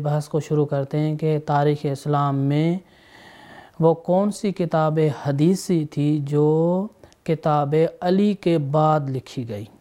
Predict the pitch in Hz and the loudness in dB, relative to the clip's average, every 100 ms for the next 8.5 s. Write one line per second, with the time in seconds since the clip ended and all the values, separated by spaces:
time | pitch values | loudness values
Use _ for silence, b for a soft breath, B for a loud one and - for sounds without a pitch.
0 | _ _ _ _ B B B B B 180 | _ _ _ _ B B B B B -4
1 | 170 196 190 190 180 170 170 170 165 156 | 0 2 2 0 0 2 2 2 0 0
2 | 156 156 160 165 170 175 180 - 156 156 | 0 0 0 2 2 0 -2 -2 -2 -2
3 | 147 151 135 151 143 139 135 139 147 160 | -2 -4 -4 -2 -2 0 0 0 2 2
4 | 165 160 143 139 139 139 139 127 135 147 | 0 -4 -4 -2 -2 -2 -4 -4 0 0
5 | 151 - 147 139 139 143 135 143 135 139 | 0 0 -2 0 -2 -4 -4 -2 -2 -2
6 | 143 - 156 170 165 151 - 139 139 135 | -4 -2 0 2 2 0 -2 -4 -2 -2
7 | 139 127 139 143 135 135 135 135 143 151 | -4 -2 0 0 0 -2 -2 -2 0 0
8 | 139 139 135 147 | 2 0 0 0